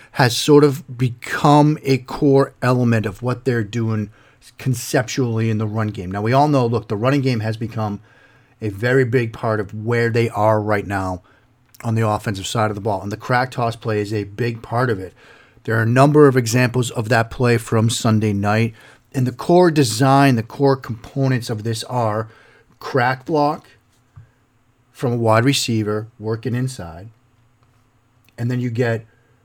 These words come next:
tackles, offensive line flowing into space. And, you know, one example of it is they usually run it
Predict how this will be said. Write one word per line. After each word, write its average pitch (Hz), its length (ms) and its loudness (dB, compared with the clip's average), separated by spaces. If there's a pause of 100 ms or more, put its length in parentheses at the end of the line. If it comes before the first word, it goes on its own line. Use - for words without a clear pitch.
(1040)
tackles, 127 760 0 (400)
offensive 127 500 -2
line 113 300 -2
flowing 123 560 -2
into 117 320 -4
space. 101 540 -8
And, 113 260 -6 (320)
you 135 60 -6
know, 120 100 -2
one 131 240 0
example 135 440 0
of 117 140 -4
it 113 80 -8
is 113 140 -10
they 127 140 0
usually 143 340 0
run 139 160 2
it 131 140 -4